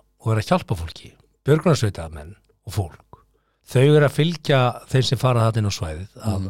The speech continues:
Speaker 1: að sinna sínu og, og, og verja þau innan gæsalappa og eru að hætta sínu lífi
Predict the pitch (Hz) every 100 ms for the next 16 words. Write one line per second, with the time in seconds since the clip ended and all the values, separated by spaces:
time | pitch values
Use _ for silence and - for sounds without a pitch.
0 | 120 98 113 98 82 78 95 98 98 98
1 | 98 104 101 127 139 90 85 87 110 92
2 | 87 - 92 120 143 165 170 - 156 135
3 | 202 120